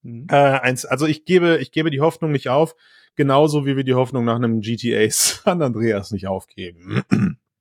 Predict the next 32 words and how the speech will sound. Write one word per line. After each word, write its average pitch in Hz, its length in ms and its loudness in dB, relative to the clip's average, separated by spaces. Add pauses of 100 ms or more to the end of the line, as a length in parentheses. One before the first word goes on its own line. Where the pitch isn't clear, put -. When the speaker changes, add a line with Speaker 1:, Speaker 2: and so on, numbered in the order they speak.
(520)
Speaker 1:
Mhm. 127 800 0
Speaker 2:
Ja. 107 260 -8 (380)
Ja. 107 200 -2
Speaker 1:
Ja. 117 400 -2
Speaker 2:
Kommt 104 240 -2
bestimmt - 300 -12
noch 98 140 -14
vielleicht, - 420 -14
wer 98 80 -12
weiß. - 360 -14 (1080)
Gut. 160 140 6
Speaker 1:
Lass 160 180 2
uns, 131 480 -4
lass 131 220 -2
uns 110 180 -6
weitermachen. 107 580 -4 (800)
Speaker 2:
Ja, 139 200 2
wo 139 260 4
denn 117 180 4
jetzt? 98 260 -4
Wir 120 120 -4
haben 123 160 0
Best 113 260 -2
Games, 151 420 2
wir 120 100 -4
haben 113 120 -8
Best 107 300 -8
Hardware, 143 540 2
Speaker 1:
Beste 143 260 2
App. 123 60 2
Speaker 2:
wir 113 120 -4
haben, 113 540 -6